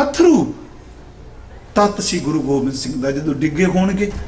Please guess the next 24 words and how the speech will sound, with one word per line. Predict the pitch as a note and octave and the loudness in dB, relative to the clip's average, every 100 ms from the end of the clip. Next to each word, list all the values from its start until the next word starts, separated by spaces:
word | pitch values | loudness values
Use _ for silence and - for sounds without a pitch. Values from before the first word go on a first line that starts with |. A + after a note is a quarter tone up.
| - C#3+ C#3 - - - - - - - | -10 -10 -12 -12 -14 -14 -16 -16 -12 0
ਭਾਈ | D#3 D3+ | 4 4
ਸਾਹਿਬ, | F3 F#3 F3+ | 4 4 2
ਭਾਈ | - D3 D#3+ | 4 4 4
ਮਾਨ | D3+ E3+ F3 | 4 2 0
ਸਿੰਘ | E3+ E3 | -2 -2
ਦਾ | D#3 D#3 | 0 0
ਸਰੀਰ | - - C#3+ E3+ C3 - | -2 -4 -2 -2 -4 -4
ਚਰਨਾੜ | D3 C#3+ C3+ D3 - | -2 0 2 0 -2
ਛਿੜੀ | F#3 D3+ | -4 -6
ਹੋਵੇਗੀ। | C#3 C3+ C3 C3 B2+ - - - - - - A#4+ - - - - - - - - - - F3+ | -4 0 0 -2 -8 -12 -16 -16 -16 -16 -12 -12 -12 -12 -14 -14 -14 -12 -12 -12 -12 0 4
ਹਜ਼ੂਰ | F3+ A3 G#3+ | 4 4 4
ਨੇ | G#3 G3 | 4 2
ਕਿਹਾ, | G#3+ A3+ A3+ - - - - - | 4 4 2 -2 -12 -12 -6 0
"ਤੂੰ | A#3+ - | 0 4
ਆਪਣੇ | A3 B3+ D#4 E4 | 2 4 4 4
ਲਈ | D#4 | 4
ਕੁਛ | C#4+ A3+ G3 | 4 0 0
ਮੰਗ?" | F#3+ F#3+ | 0 0
ਕਹਿੰਦਾ, | F3+ G3+ F#3+ | 0 2 4
"ਨਹੀਂ, | E3+ F3 F#3 D#3 - - - - - | 4 4 2 2 -6 -14 -18 -16 -6
ਸਿੱਖੀ | - G#3+ - G3 F3 | -2 -2 -2 -2 0
ਵਾਸਤੇ | D3+ D3+ D3+ C#3 | 0 -2 -4 -6
ਬਖਸ਼ | B2+ C#3 C#3 C#3 | 0 0 0 -4
ਦਿਓ।" | D3 B2 | -2 -2